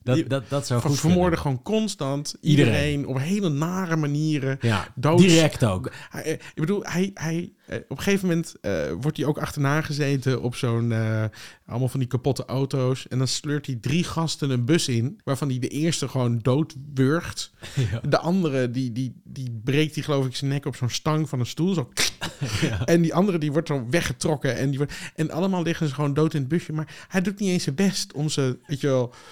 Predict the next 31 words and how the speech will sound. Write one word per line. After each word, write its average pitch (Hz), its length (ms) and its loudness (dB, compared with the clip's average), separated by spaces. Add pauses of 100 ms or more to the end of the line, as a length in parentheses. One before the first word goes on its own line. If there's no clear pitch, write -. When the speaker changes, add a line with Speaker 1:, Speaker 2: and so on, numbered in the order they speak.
(140)
Speaker 2:
gewoon 135 240 -2
even, 127 200 -2
hij 165 140 -2
kan 233 180 0
ze 196 100 0
ook 190 120 0
waarschijnlijk 190 360 2
bewusteloos 156 600 0
maken. 135 300 -6
Nee, 269 220 0 (160)
hij 220 220 -2
vermoordt 247 340 -4
gewoon 139 180 -2
iedereen. 113 420 -2
Speaker 1:
Ja, 131 280 0 (280)
<laughs> 151 360 -4
you 175 160 2
die. 143 120 6
Speaker 2:
Ja. 175 240 2 (360)
Speaker 1:
Dat 185 120 -2
is 185 60 -2
net 220 100 4
als 214 100 -2
inderdaad 190 240 0
met 175 100 -4
die 170 80 0
gasten, 202 320 -2
met 156 120 -2
die 165 100 0
hele, 160 120 0 (220)
ze, - 280 2